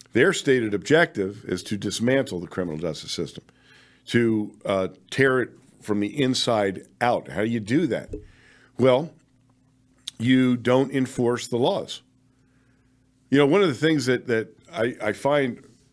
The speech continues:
would be funny if it wasn't so sad is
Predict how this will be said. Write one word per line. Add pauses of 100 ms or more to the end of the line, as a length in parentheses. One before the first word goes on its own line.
(180)
would
be
funny
if
it
wasn't
so
sad (1200)
is